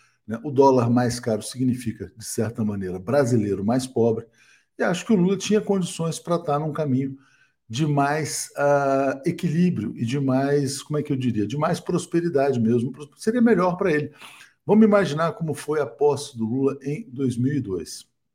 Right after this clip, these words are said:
Quando o Lula assumiu, o dó-, o dólar tava quatro, né? E dizia-se que o Brasil iria quebrar. O Lula, com uma política consistente,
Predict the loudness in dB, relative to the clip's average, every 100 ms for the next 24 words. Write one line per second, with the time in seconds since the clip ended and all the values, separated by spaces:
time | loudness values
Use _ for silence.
0 | _ _ _ _ _ -18 -2 2 4 4
1 | 2 2 0 0 -2 -8 -20 _ _ _
2 | _ 0 0 0 2 2 2 0 -2 -2
3 | 0 0 0 -2 -16 -12 -6 -6 -6 -6
4 | -4 -2 -2 -2 -2 0 4 4 4 0
5 | 0 0 -2 -2 -4 -6 _ _ _ -6
6 | 0 4 4 2 0 2 2 2 -2 -4
7 | -2 -2 -4 -4 -4 -4 -10